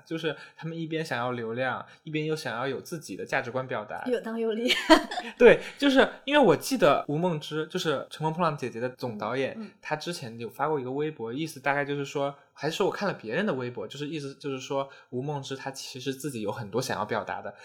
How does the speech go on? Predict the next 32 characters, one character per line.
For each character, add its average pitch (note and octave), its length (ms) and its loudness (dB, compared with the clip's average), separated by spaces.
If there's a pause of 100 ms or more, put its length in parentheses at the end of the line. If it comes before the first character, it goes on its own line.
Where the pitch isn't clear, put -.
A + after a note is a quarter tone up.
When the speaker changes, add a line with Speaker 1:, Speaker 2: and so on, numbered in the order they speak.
(100)
Speaker 1:
但 F#3 140 2
是 F3 100 -2
当 E3 240 2
这 F3 140 0
个 C3+ 100 0
节 F#2 240 -6
目 B2+ 160 -6
它 B2+ 140 -4
走 A#2+ 240 0
上 D3+ 180 -2
了 B2+ 80 -2
很 A#2 160 -10
大 C3 140 2
的 A#2 220 -4
热 C#3 180 0
度， A#2 260 -8 (240)
被 D#3+ 120 4
很 C3 120 -2
多 C#3 140 2
人 C#3+ 80 2
看 E3 180 4
到 D3+ 120 6
的 G2+ 100 0
时 - 140 -6
候， G#2 100 -2
他 - 160 -4
只 A#2 300 -6
能 B2 360 -4 (100)
去 - 140 -2
选 G#2+ 300 4
择 G#2 240 0
走 G#2+ 300 -2